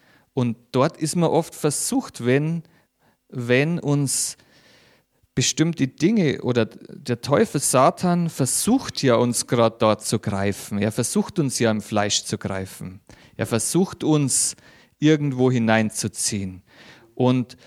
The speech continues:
ähm, und um dort rauszukommen, müssen wir, ähm, müssen wir das erkennen, dass der Ansatz nie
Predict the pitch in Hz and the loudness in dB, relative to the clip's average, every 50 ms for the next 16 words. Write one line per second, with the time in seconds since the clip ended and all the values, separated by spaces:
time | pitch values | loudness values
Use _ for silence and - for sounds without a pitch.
0 | - _ _ _ _ _ _ - - 127 120 113 113 110 110 110 107 104 101 104 | -20 _ _ _ _ _ _ -6 -2 0 2 2 2 2 2 0 -2 -2 -4 -8
1 | - _ _ _ - - - _ _ _ _ _ _ _ _ _ _ _ _ _ | -14 _ _ _ -16 -16 -16 _ _ _ _ _ _ _ _ _ _ _ _ _
2 | _ _ _ _ _ _ _ _ _ _ _ - 123 127 127 123 123 123 120 113 | _ _ _ _ _ _ _ _ _ _ _ -2 0 2 2 2 2 0 -2 -4
3 | - - - - - _ _ _ - 143 143 139 123 135 120 110 - 123 107 104 | -6 -12 -16 -16 -18 _ _ _ -2 0 0 2 4 2 2 2 2 0 2 2
4 | 110 131 170 - - - - 190 - - 185 175 175 196 202 208 220 247 262 233 | 2 2 2 0 -4 -2 -2 -2 -2 0 0 0 2 2 0 0 0 -2 -4 -6
5 | - - _ _ _ _ _ _ _ _ _ _ _ _ _ _ _ _ _ _ | -10 -16 _ _ _ _ _ _ _ _ _ _ _ _ _ _ _ _ _ _
6 | _ _ _ _ _ _ _ - 135 131 131 131 143 175 180 - - 190 185 180 | _ _ _ _ _ _ _ -4 -2 0 2 4 2 2 2 0 -2 0 2 2
7 | 175 170 165 165 160 147 - _ _ _ _ _ _ _ _ _ _ _ _ _ | 2 2 2 0 -2 -6 -10 _ _ _ _ _ _ _ _ _ _ _ _ _
8 | _ _ _ _ _ _ _ _ - - 131 127 123 120 120 117 113 113 113 113 | _ _ _ _ _ _ _ _ -6 -4 -2 0 0 2 0 0 0 -2 -4 -6
9 | 113 113 113 - - - 131 139 - - 151 131 127 117 - 110 113 113 - - | -6 -10 -12 -12 -4 0 0 0 0 2 2 2 2 2 2 2 0 0 0 -2
10 | - 127 117 120 139 170 202 220 226 233 240 233 - - _ _ _ _ _ _ | 0 0 2 2 2 2 2 2 2 0 0 -4 -8 -18 _ _ _ _ _ _
11 | _ _ _ _ _ _ _ _ _ _ _ _ _ _ _ _ _ _ _ - | _ _ _ _ _ _ _ _ _ _ _ _ _ _ _ _ _ _ _ 0
12 | 131 123 127 - - - 127 - - 120 123 147 185 - - 180 160 151 - - | 2 2 2 2 0 0 0 0 2 0 0 0 0 0 0 0 0 0 -2 -6
13 | - - - 139 131 131 143 160 196 226 240 - - | -8 -6 -4 -2 -2 0 2 2 4 2 2 0 -4